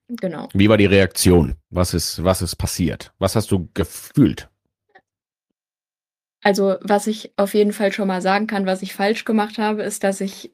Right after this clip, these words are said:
Speaker 1: zu wenig Flüssigkeit bei mir hatte, nämlich gar keine.
Speaker 2: Mhm.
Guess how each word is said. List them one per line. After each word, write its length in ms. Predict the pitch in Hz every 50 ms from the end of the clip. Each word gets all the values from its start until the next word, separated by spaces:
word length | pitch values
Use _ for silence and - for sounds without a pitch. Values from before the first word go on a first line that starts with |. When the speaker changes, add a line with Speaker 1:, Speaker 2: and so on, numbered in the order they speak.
| _ _ -
Speaker 1:
zu 240 | - - 214 196
wenig 300 | 196 196 208 208 196 196
Flüssigkeit 600 | - - - 233 240 - 254 - - 247 220 220 220
bei 200 | - 214 214 226
mir 160 | 226 226 240
hatte, 200 | 240 226 226 240
nämlich 320 | 220 208 196 185 190 -
gar 220 | - - 170 170 190
keine. 380 | 202 - 226 202 - - 208 -
Speaker 2:
Mhm. 20 | 349